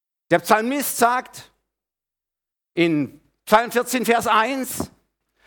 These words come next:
zu denen, die sagen, das ist unvernünftig, Gott gibt es nicht, da sagt der Psalmist, nur die Dummen behaupten, es gibt keinen Gott. Ich freue mich, dass jeden Sonntag so viele gescheite Leute hier sind.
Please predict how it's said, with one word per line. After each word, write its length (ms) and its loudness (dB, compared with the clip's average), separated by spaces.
zu 140 -2
denen, 320 0
die 80 0
sagen, 340 2
das 140 2
ist 160 -8
unvernünftig, 1000 -2
Gott 200 2
gibt 220 -2
es 140 0
nicht, 260 0
da 80 0
sagt 220 2
der 60 -2
Psalmist, 580 -2
nur 140 2
die 120 -6
Dummen 300 0
behaupten, 420 0
es 260 -6
gibt 240 -12
keinen 300 -6
Gott. 300 -12
Ich 160 -8
freue 220 2
mich, 160 -2
dass 240 -4
jeden 260 -2
Sonntag 400 -4
so 100 -14
viele 200 -10
gescheite 360 -6
Leute 280 -4
hier 160 -12
sind. 260 -18